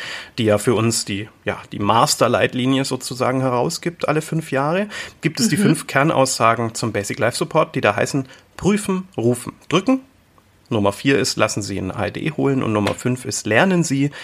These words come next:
Speaker 1: wie eine Wiederbelebung durchgeführt werden muss. Also üben Sie praktisch,
Speaker 2: Mhm.
Speaker 1: machen Sie einen Erste-Hilfe-Kurs. Und, ähm, ja, ich glaub,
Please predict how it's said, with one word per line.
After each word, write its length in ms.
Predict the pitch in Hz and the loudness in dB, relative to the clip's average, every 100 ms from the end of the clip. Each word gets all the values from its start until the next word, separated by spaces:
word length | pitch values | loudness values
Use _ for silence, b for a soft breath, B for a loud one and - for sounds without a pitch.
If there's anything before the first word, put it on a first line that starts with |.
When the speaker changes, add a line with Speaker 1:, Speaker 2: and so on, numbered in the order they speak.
| B - | B -2
Speaker 1:
wie 80 | |
eine 160 | 113 110 | 0 2
Wiederbelebung 560 | 208 180 107 101 104 98 | 2 2 0 -2 -4 -4
durchgeführt 480 | 101 - - 98 | -6 -6 -8 -6
werden 180 | 95 110 | -4 -4
muss. 220 | 98 95 | -4 -4
Also 180 | - 104 | -4 -2
üben 220 | - 175 | 0 0
Sie 100 | - | 0
praktisch, 500 | - 180 196 214 196 | 0 -2 0 -2 0
Speaker 2:
Mhm. 100 | 202 | 2
Speaker 1:
machen 180 | 202 117 | 2 2
Sie 60 | 104 | 0
einen 80 | 95 | -2
Erste-Hilfe-Kurs. 680 | - 107 143 139 - 101 - B B B | -2 -2 -2 -2 -2 -4 -6 B B B
Und, 320 | 139 123 113 - | 2 2 2 0
ähm, 260 | 117 104 110 - | 0 0 -4 -4
ja, 100 | 117 101 | -2 0
ich 80 | |
glaub, 160 | - | 0